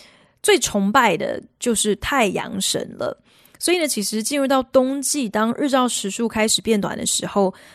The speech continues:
那个时候这些古人就认为这其实冬天就是象征着太阳神病了，所以才会日照时数特别的短，好像很少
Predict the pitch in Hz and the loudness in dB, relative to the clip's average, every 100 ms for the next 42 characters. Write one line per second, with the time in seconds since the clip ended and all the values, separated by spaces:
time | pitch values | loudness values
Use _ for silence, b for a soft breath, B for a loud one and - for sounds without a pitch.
0 | B B 415 302 - 202 214 247 208 220 | B B 4 4 4 2 2 2 2 2
1 | 240 233 190 180 180 190 208 233 240 240 | 0 2 0 2 0 0 2 2 4 4
2 | 196 170 180 226 233 - 196 180 185 185 | 4 0 0 -2 -4 -4 -4 -2 -2 -2
3 | 180 202 - 233 240 254 240 214 214 226 | -2 -4 0 2 2 0 0 2 2 -2
4 | 233 - 233 208 - - 208 180 - b | -4 -2 2 2 2 2 2 0 -4 b
5 | b b b - - 262 220 196 214 208 | b b b -8 2 2 2 0 0 0
6 | 175 - 247 214 185 196 202 - 175 185 | -2 0 2 2 2 0 -2 0 0 0
7 | 196 - - 311 202 - - - - b | -4 -6 -4 -2 -2 -6 -10 -12 -16 b
8 | b b b 254 254 226 202 196 220 233 | b b b 2 2 2 2 0 2 4
9 | 220 208 - 285 240 202 233 220 - 190 | 4 4 2 0 0 2 2 2 -2 -4
10 | - 214 202 208 196 185 196 - 175 - | -2 -2 0 0 0 0 -2 2 0 0
11 | - - 180 202 196 190 - 196 208 180 | -10 -12 -8 -2 -2 -2 -2 -2 0 -2
12 | - | -4